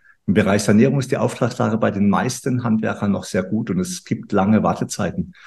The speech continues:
Doch aus Dach-, auch das kann sich ändern, wenn der Krieg nicht bald zu Ende ist. Die beste Energie ist ja eigentlich die Energie, die erst gar nicht verbraucht wird. Aktuell liegt die Sanierungsrate in Deutschland aber erst bei knapp einem Prozent.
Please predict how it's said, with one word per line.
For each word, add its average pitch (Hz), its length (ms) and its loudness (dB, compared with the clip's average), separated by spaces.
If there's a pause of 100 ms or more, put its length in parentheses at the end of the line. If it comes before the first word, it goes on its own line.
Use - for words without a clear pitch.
(220)
Doch 104 160 2
aus 107 160 0
Dach-, - 320 -6
auch 104 160 0
das 110 240 0
kann 117 160 4
sich 113 160 -2
ändern, 104 300 4
wenn 98 100 4
der 92 140 -2
Krieg - 240 -4
nicht - 160 -4
bald 95 160 -4
zu - 80 -6
Ende 101 260 0
ist. - 260 -6 (440)
Die - 60 0
beste 135 340 4
Energie 147 300 2
ist 127 120 -2
ja - 80 0
eigentlich 107 240 2
die 107 140 0
Energie, 101 340 2
die - 80 -4
erst - 220 -6
gar 80 160 -4
nicht - 160 -8
verbraucht - 480 -6
wird. - 340 -10
Aktuell 120 540 2
liegt 170 240 0
die 107 40 0
Sanierungsrate 117 760 4
in 107 80 4
Deutschland 110 440 2
aber 107 200 -2
erst 107 240 -4
bei 104 100 0
knapp 110 480 0
einem 104 320 4
Prozent. 98 520 0